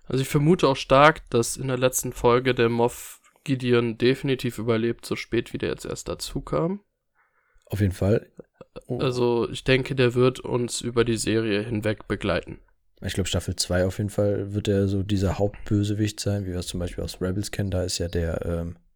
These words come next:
Speaker 2: Tarkin, nicht Tarkin, äh, der
Speaker 1: Tarkin war auch dabei, ta-,
Speaker 2: Ja,
Speaker 1: also
Speaker 2: auch Tar-, Tarkin, aber der blaue.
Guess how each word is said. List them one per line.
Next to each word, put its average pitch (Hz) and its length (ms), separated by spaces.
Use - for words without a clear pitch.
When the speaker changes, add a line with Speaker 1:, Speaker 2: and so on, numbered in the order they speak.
Speaker 2:
Tarkin, 113 520
nicht 87 140
Tarkin, 87 420
äh, 87 180
der 87 340
Speaker 1:
Tarkin 175 360
war 208 100
auch 160 160
dabei, - 460
ta-, - 160
Speaker 2:
Ja, 101 200
Speaker 1:
also 95 100
Speaker 2:
auch 98 160
Tar-, 98 260
Tarkin, 101 280
aber 98 380
der 95 140
blaue. 95 300